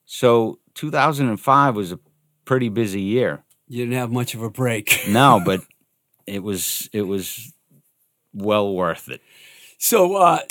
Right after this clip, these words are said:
Speaker 2: you said you were working with the other three guys in Black Sabbath. Tony
Speaker 1: Yeah.
Speaker 2: Iommi,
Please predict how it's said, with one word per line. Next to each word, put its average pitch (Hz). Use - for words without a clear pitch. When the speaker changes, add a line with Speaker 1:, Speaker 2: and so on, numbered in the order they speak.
Speaker 2:
you 196
said 165
you 156
were 139
working 156
with 139
the 147
other 139
three 120
guys 104
in 107
Black 104
Sabbath. 104
Tony 185
Speaker 1:
Yeah. 123
Speaker 2:
Iommi, 120